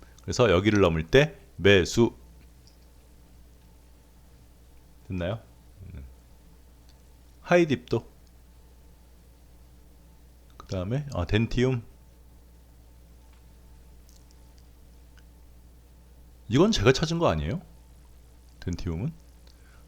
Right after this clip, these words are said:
음봉 다음에 양봉. 두 번째 양봉이 오 선을 돌파. 그리고 그 다음 나오는 음봉의 저점이 오 선에 걸쳐 있는 양양음. 여기 라인을 돌파할 때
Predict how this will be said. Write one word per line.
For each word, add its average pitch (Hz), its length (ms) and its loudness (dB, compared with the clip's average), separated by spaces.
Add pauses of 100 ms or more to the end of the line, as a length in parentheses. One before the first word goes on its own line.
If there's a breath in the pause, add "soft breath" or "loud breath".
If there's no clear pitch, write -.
(100)
음봉 156 360 6
다음에 107 520 6 (380)
양봉. 80 480 -4 (240)
두 120 140 2
번째 127 320 8
양봉이 90 640 2
오 90 120 -2
선을 117 360 -2
돌파. 76 440 -6 (300 loud breath)
그리고 127 520 6 (220)
그 107 100 -4
다음 110 240 6
나오는 95 320 2
음봉의 87 460 -4
저점이 117 600 -2
오 92 120 -2
선에 98 240 2
걸쳐 82 400 -4
있는 82 480 -6
양양음. 80 720 -2 (2000)
여기 87 140 -6
라인을 82 360 -2
돌파할 78 440 -4
때 147 340 2